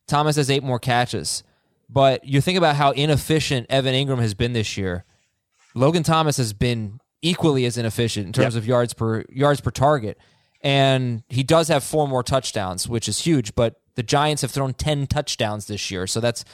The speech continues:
Speaker 1: killing Evan Ingram's numbers. And everybody's gonna be really excited about Logan Thomas, but just overall numbers,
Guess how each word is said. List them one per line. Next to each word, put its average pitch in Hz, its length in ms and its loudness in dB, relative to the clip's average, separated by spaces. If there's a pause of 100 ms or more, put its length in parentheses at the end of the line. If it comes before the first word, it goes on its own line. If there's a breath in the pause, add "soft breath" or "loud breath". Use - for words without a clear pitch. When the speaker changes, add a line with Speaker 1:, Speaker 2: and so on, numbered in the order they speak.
(220 loud breath)
Speaker 1:
killing 151 440 2
Evan 127 220 2
Ingram's 117 340 -4
numbers. 131 320 0 (400 loud breath)
And 147 140 0
everybody's 156 440 2
gonna 143 160 -2
be 123 120 -2
really 175 420 4
excited 165 420 2
about 127 200 2
Logan 131 260 2
Thomas, 135 380 0
but 123 180 0
just 147 260 -2
overall 185 420 4
numbers, 185 500 0